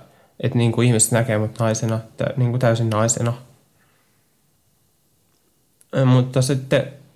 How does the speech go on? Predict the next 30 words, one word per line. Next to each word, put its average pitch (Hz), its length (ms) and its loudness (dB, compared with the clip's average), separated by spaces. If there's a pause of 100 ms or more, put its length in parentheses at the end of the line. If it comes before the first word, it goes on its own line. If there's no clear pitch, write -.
(200)
myöhemmässä 147 720 4
vaiheessa, 131 600 2
kun - 140 -2
mä 120 80 0
oikeasti 123 400 0
nyt 113 240 -2
olen 120 180 0
käynyt 139 340 2
sen 123 160 -2
prosessin 113 560 -2
läpi, 147 440 0 (600)
ja 120 80 0
mä 120 120 4
tiedän, 151 340 2
kuka 127 220 -2
mä 113 140 0
olen, 139 360 2
ja 127 60 2
mä 123 260 0 (400)
tunnen 147 400 0
itseni, 127 540 -2 (1800)
niin 135 260 2
tota, 127 400 0 (300)
sit 165 280 -2
loppujen 180 360 4
peleissä 139 440 4
mulla 143 260 6
on 135 240 2 (260)
ihan 143 220 4
sama, 131 440 2